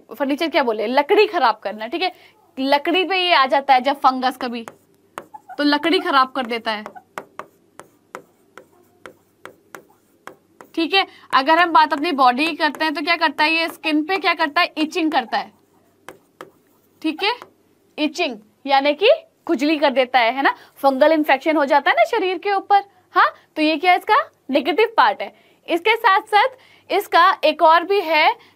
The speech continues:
कि भाई जो फूड की बात करें, अगर हम खाने की बात करें तो जहरीले मशरूम होते हैं, जहरीले मशरूम, ठीक है,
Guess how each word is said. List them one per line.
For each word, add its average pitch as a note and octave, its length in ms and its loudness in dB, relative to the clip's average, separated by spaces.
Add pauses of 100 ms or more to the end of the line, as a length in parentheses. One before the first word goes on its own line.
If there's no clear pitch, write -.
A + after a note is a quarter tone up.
(120)
कि F4 120 -4
भाई D4+ 440 2
जो D4+ 340 -4
फूड G4+ 400 2
की F#4+ 140 2
बात B3 240 2
करें, A#3+ 220 -2
अगर A3+ 220 -2
हम A#3+ 140 -2
खाने D4 380 0
की E4 120 -6
बात A3+ 240 -2
करें - 280 -16 (1900)
तो F#4+ 220 2
जहरीले D#4+ 580 2
मशरूम E4 480 -2
होते B3+ 260 -4
हैं, G3+ 180 -10 (960)
जहरीले C4 560 -6 (1400)
मशरूम, C#4 560 -4 (3250)
ठीक E4+ 160 -6
है, G4+ 180 0